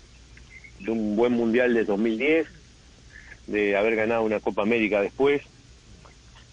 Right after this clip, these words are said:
Le dio el, el respeto que, que, bueno, que,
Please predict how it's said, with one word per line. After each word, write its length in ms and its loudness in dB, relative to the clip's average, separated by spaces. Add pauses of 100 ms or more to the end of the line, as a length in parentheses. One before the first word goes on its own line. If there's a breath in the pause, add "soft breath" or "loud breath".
(360)
Le 160 0
dio 540 2
el, 320 -2
el 160 -6
respeto 640 -4
que, 480 -6 (120)
que, 100 -14
bueno, 260 -4
que, 240 -10